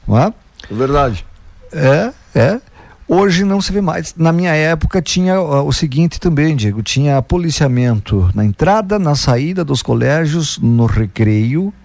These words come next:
Speaker 1: É, durante a aula, o cara fazia patrulhamento ao redor das escolas, fazia na rodoviária, quem, quem é da minha época lembra disso,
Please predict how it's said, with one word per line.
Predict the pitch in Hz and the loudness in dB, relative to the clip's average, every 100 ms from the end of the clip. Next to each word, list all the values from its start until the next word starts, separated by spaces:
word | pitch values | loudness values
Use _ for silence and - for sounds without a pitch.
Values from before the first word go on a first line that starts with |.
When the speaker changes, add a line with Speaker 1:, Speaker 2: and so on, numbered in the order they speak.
| - - - - - - | -20 -20 -20 -20 -20 -8
Speaker 1:
É, | 92 113 | -2 0
durante | 120 120 131 120 | 2 0 0 0
a | 117 | 2
aula, | 127 127 | 2 0
o | |
cara | 110 117 | 2 0
fazia | 113 110 117 | 2 0 0
patrulhamento | - 147 151 131 120 117 123 120 - - - - - | 0 0 0 0 0 2 0 -2 -6 -20 -20 -20 -6
ao | - | 0
redor | 107 120 110 113 | 2 4 2 2
das | 107 92 | 0 0
escolas, | 98 - 160 185 190 190 - - | -2 0 2 2 0 -4 -10 -16
fazia | - - 135 107 131 143 139 120 | -6 0 2 2 2 2 2 2
na | 123 127 | 2 2
rodoviária, | 110 151 143 135 92 113 120 107 | 2 2 2 0 2 2 2 0
quem, | 98 120 110 101 | 0 0 0 -2
quem | 104 117 | -2 0
é | 113 | 2
da | 110 | 0
minha | 113 | 2
época | 110 101 117 | 2 0 -2
lembra | 110 107 107 | 0 0 0
disso, | 143 160 | 0 -2